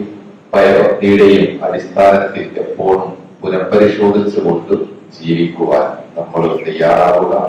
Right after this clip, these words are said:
ശ്രദ്ധിക്കുക. അല്ലാഹു നമ്മെ എല്ലാം അനുഗ്രഹിക്കുമാറാവട്ടെ. നമുക്ക് നമ്മളെ തന്നെ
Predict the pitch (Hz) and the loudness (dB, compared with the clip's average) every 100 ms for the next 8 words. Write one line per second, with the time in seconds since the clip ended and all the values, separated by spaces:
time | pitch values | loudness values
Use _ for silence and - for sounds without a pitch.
0 | - - - - - - - - - - | -8 -14 -14 -12 -12 -12 -20 -14 -12 -12
1 | - - - 82 76 - 67 69 85 - | -16 -18 -2 0 0 -4 -8 -8 -6 -6
2 | - - - - - - 165 135 - - | -4 -4 -4 -8 -10 -8 -10 -14 -16 -18
3 | - - - - - - - - - - | -16 -12 -8 -8 -10 -14 -20 -20 -20 -20
4 | - - - - - _ _ - 98 101 | -20 -20 -20 -20 -20 _ _ -6 -4 -4
5 | - 117 113 104 101 110 113 113 113 110 | 0 2 4 4 4 4 2 2 2 0
6 | 104 | 0